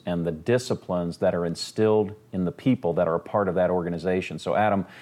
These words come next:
and David, what I'm really excited about this episode of Bottom Line Faith is you're gonna be talking about those things that you're trying to instill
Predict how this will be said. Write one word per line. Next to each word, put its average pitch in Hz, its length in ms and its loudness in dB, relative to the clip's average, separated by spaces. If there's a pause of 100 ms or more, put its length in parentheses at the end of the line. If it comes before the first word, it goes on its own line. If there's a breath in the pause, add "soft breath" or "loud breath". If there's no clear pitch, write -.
(120)
and 95 80 -2
David, 98 260 4
what 98 40 4
I'm 113 180 4
really 104 200 4
excited 110 480 0
about 90 320 0
this 113 240 2
episode 101 480 2
of 82 80 -2
Bottom 101 280 2
Line 90 220 0
Faith 104 340 0
is 85 140 -2
you're 110 80 2
gonna 135 140 4
be 101 100 2
talking 110 480 0
about 90 340 2
those 95 280 0
things 110 280 2
that 92 140 2
you're 107 160 2
trying 113 300 0
to 98 100 4
instill 90 800 2